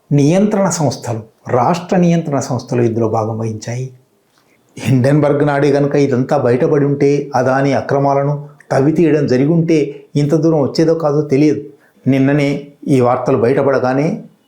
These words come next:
రెండు లక్షల ఇరవై వేల కోట్ల రూపాయలు స్టాక్ మార్కెట్ కుప్పకూలిపోయింది. అయితే కేవలం అదానీకి మాత్రమే నష్టం చేస్తుందా ఇది?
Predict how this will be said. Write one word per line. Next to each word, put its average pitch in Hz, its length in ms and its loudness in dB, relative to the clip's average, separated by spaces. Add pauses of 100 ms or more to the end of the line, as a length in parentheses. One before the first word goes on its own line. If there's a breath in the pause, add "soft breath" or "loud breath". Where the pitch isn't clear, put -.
(160)
రెండు 131 240 2
లక్షల 127 360 -2
ఇరవై 113 340 2
వేల 110 180 0
కోట్ల 135 380 -2
రూపాయలు 117 680 -2 (420)
స్టాక్ 117 400 -2
మార్కెట్ 113 400 -4
కుప్పకూలిపోయింది. 120 800 -4 (560 loud breath)
అయితే 190 220 2
కేవలం 190 420 2
అదానీకి 170 440 0
మాత్రమే 160 340 0
నష్టం 151 280 0
చేస్తుందా 151 440 0
ఇది? 143 220 0